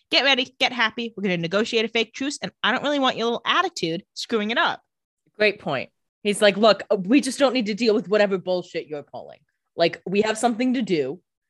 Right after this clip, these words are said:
Speaker 2: and I know you're pissed, but maybe you shouldn't have tried to kill your girlfriend. Then maybe she wouldn't have kissed me." <laughs>
Speaker 1: Yeah.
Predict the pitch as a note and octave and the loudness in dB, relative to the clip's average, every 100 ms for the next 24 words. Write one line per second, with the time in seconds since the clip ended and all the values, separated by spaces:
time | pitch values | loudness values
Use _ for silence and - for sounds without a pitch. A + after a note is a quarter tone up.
0 | _ D#3+ E3 D#3+ E3+ B3 _ - G3+ F#3+ | _ -2 0 0 0 -2 _ 2 2 2
1 | - - _ - G#3 A#3 A#3+ B3 A#3 A#3+ | -4 -20 _ -8 0 0 0 -6 -6 -8
2 | A3 - A#3 G#3 - - G3 F#3+ F3 E3 | -8 -6 -6 -6 -12 -4 -2 -2 -6 -8
3 | C3 C3 G#2 C#2 _ _ _ - A#3 A#3+ | -12 -10 -14 -14 _ _ _ 2 4 6
4 | A#3+ B3 C4 - D4+ C4 B3+ A#3 - G#3 | 6 4 0 0 2 4 2 0 0 -2
5 | G#3 - D3+ A#3+ - _ _ _ C4 A#3+ | -2 -16 -8 -8 -10 _ _ _ -6 -4
6 | F#3 | -4